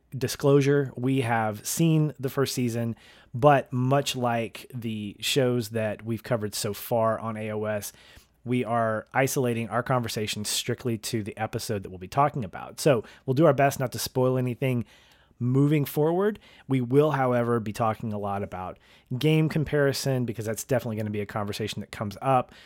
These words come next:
So if you'd like to get an in-depth, <laughs> like, review conversation about the game, Aaron, I know that you have a conversation between the two of us on your show, The Games We Love, that we can link in the show notes. You can get a full-on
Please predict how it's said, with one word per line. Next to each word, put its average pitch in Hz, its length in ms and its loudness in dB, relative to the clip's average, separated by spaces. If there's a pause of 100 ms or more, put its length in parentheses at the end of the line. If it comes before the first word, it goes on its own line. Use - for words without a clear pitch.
(120)
So 127 600 4 (460)
if 190 260 6
you'd 170 160 0
like 143 240 2
to 127 120 -2
get 123 340 0
an 117 180 -6
in-depth, 135 600 0
<laughs> - 20 -6
like, 120 280 -2
review 117 560 0
conversation 117 580 -2
about 104 240 -4
the 95 80 -12
game, 104 420 -6 (220)
Aaron, 139 340 2
I 123 80 -4
know 127 180 0
that 113 140 -4
you 123 220 -2
have 120 120 0
a 107 60 -4
conversation 104 580 -4
between 113 240 -6
the 98 80 -6
two 104 160 -8
of 95 120 -6
us 104 300 -6
on 95 320 -6
your 147 140 -2
show, 120 280 -6
The 185 120 -16
Games 185 360 -10
We 170 100 -14
Love, 170 420 -2 (160)
that 107 280 -2
we 113 100 -4
can 104 180 -4
link 120 200 -2
in 107 100 -8
the 92 60 -8
show 131 260 2
notes. 123 340 0
You 110 60 -10
can 110 80 -6
get 98 140 -8
a 95 80 -12
full-on 113 840 2